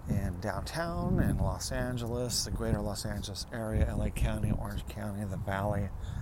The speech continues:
all of Southern California, all of California, even other states sometimes, and the, um, the whole world. Um, but it is the L A Loft blog, so that's what we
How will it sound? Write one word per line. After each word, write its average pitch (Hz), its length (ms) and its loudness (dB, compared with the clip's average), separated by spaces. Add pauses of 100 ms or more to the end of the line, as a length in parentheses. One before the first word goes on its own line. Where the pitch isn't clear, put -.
(460)
all 110 180 4
of 101 80 0
Southern 104 240 -2
California, 143 680 2
all 127 220 6
of 117 80 2
California, 156 720 2
even 135 280 0
other 131 180 2
states 147 480 -2
sometimes, 160 1040 0
and 127 140 2 (840)
the, 120 280 4
um, 117 480 6 (540)
the 113 80 -2
whole 131 160 6
world. 156 400 0 (1400)
Um, 120 460 -2 (160)
but - 320 0
it 143 120 -2
is 139 240 2
the 131 140 0
L 143 380 4
A 139 280 0
Loft 127 640 2
blog, 139 480 2
so - 220 2
that's 127 320 -2
what 127 160 -4
we 117 180 0